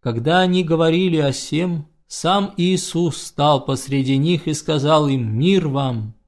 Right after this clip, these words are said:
Они, смутившись и испугавшись, подумали, что видят духа. Но он сказал им: «Что смущаетесь, и для чего такие мысли входят в сердца ваши?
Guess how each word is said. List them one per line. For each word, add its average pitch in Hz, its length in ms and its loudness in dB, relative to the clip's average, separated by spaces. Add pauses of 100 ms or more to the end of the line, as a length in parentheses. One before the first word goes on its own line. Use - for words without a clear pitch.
(500)
Они, 127 340 0
смутившись 156 880 -2
и 147 100 0
испугавшись, 143 840 0
подумали, 151 640 0
что 143 240 -4
видят 139 420 -2
духа. - 520 -4 (760)
Но 123 220 0
он 135 140 -2
сказал 123 640 -4
им: 113 340 -6 (960)
«Что - 320 0
смущаетесь, 170 1200 0 (120)
и 139 100 -2
для 139 180 0
чего 156 280 0
такие 170 400 0
мысли 165 480 2
входят 160 460 -2
в - 40 -12
сердца 139 460 -4
ваши? 127 560 -4